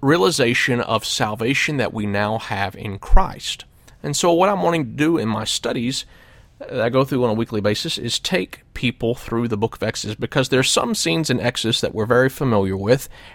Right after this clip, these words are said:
and then there's other scenes that we are not so familiar with. Uh, for instance, a couple of the scenes that I get asked about quite frequently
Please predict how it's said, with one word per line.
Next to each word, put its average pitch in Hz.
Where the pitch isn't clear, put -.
and 117
then 123
there's 120
other 156
scenes 113
that 104
we 113
are 117
not 143
so 107
familiar 98
with. -
Uh, 139
for 180
instance, -
a -
couple 170
of 156
the 117
scenes 117
that 120
I 117
get 113
asked 110
about 104
quite -
frequently 110